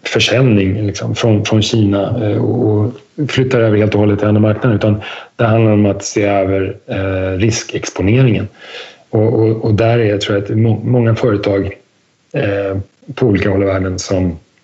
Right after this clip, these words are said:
har känt ett behov av att göra det. Och det handlar inte alls bara om risken för repressalier som vi pratar om nu. Det är en väldigt liten del av det hela. Men jag tror att risken för repressalier borde bli en mycket mindre del i,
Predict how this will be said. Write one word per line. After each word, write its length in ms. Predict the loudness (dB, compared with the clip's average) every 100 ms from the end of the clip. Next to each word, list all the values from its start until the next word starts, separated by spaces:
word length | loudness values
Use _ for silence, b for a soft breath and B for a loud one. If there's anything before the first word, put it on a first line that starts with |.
| _ -20 -12
har 120 | -4
känt 340 | -2 0 -2 -2
ett 100 | -4
behov 380 | -2 0 0 -2
av 300 | -2 -2 -4
att 360 | -8 -14 -20 _
göra 340 | 0 2 2 0
det. 180 | 0
Och 80 | -2
det 60 | 0
handlar 220 | 0 0
inte 240 | -2 -4
alls 400 | -2 -4 -4 -14 -20
bara 420 | -4 0 2 2 0
om 200 | -2 -4 B B B
risken 480 | -2 -2 0 -2 -2
för 80 | 0
repressalier 600 | 0 0 -2 2 2 2
som 120 | 0
vi 60 | 0
pratar 240 | -2 0
om 80 | 0
nu. 160 | 0 0
Det 140 | -2
är 40 |
en 80 | -2
väldigt 200 | -2 -2
liten 320 | -4 -4 -4
del 240 | 0 0 0
av 80 | -2
det 60 |
hela. 280 | -4 -6 -8 B B B B B
Men 80 | -6
jag 60 | -2
tror 140 | -2
att 180 | -4 -10 B B B _
risken 360 | -4 -2 0 0
för 80 | 2
repressalier 640 | 0 0 2 2 2 0
borde 440 | 0 -2 -2 -4 -4
bli 400 | -4 -4 -4 -8 -16 _
en 480 | -10 -8 -8 -4
mycket 260 | -4 -4 -2
mindre 440 | 2 4 4 2
del 300 | 0 -2 -2
i, 220 | -4 -4